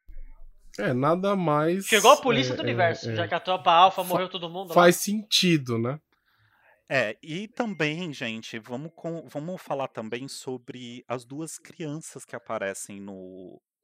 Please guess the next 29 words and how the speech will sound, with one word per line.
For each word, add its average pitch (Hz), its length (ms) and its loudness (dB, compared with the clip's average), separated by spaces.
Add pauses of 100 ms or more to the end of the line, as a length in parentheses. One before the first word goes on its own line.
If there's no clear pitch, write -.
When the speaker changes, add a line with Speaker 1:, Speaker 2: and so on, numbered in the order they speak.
Speaker 3:
no 92 460 -14
WandaVision. 101 640 -10 (1040)
Ah, 113 240 0
não 120 80 -8
sei 151 260 -6
se - 160 -12
vocês 120 340 -12
viram 110 280 -10
os - 120 -18
trailers 101 600 -8
e - 60 -16
tal, 120 360 -2
mas 117 640 -8 (100)
a 110 240 -4 (200)
Wanda, 110 240 -6
ela 156 100 -8
fica - 260 -20
grávida 131 540 -4 (580)
no 110 80 -12
trailer. - 380 -12 (1300)
Isso 240 340 -6
significa 165 760 -6
que - 100 -6
a 131 80 2
Wanda, 131 400 -2
ela 120 200 0
dá 117 240 0
à 208 40 2
luz 202 640 -8